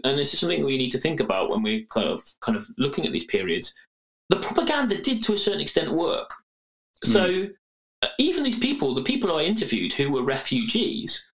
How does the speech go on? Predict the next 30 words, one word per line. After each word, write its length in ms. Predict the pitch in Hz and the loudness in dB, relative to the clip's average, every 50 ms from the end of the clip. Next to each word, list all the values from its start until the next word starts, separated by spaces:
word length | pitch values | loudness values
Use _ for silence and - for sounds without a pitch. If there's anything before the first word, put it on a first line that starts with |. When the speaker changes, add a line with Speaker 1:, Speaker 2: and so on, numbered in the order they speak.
| _ _ _ _ _ _ _ - | _ _ _ _ _ _ _ 0
Speaker 1:
many 240 | 170 247 349 339 240 | 0 2 2 2 0
of 60 | - | 0
them 120 | 165 151 143 | 0 -2 0
think 280 | - - 190 185 - | 0 0 0 0 -2
that 80 | 127 135 | -2 -2
the 60 | 143 | 0
government 340 | 165 170 165 156 139 127 123 | 0 0 2 0 -2 0 0
did 100 | 135 123 | 0 0
a 100 | 117 113 | 0 0
great 360 | 113 123 147 208 185 - - | 0 0 0 0 0 -2 0
job. 360 | - 190 - - - - - - _ _ _ _ _ _ _ _ _ _ | 0 0 0 0 -2 -4 -6 -10 _ _ _ _ _ _ _ _ _ _
And 300 | 139 139 139 139 139 135 123 | 2 4 4 2 2 0 0
in 180 | - 151 147 | 0 0 2
fact, 440 | - 202 170 143 - - - - - - _ _ _ _ _ _ _ - | 2 2 2 2 0 -2 -4 -4 -8 -12 _ _ _ _ _ _ _ -2
you 120 | 135 123 | 0 0
can 220 | 123 147 139 131 | 2 0 0 2
argue 300 | 123 131 147 165 165 107 | 2 2 0 2 0 0
in 40 | 101 | 0
some 160 | 104 - 123 | 0 0 0
respects 360 | 123 120 - 123 107 - - 113 | 0 0 0 0 0 0 0 -2
in, 120 | 110 107 | 0 0
in 240 | - 113 107 107 110 | 0 0 2 0 0
Wuhan, 300 | 104 104 131 127 117 107 | 0 0 0 0 0 -2
they 60 | 104 | -2
did 180 | - - 285 - | -2 -2 0 0
do 120 | - 113 | 0 -2
a 40 | - | -2
pretty 220 | - 113 101 - | -2 -4 -2 0
good 200 | - 85 80 - | 0 -2 -2 0
job. 280 | - - - - - | 0 0 0 -2 -4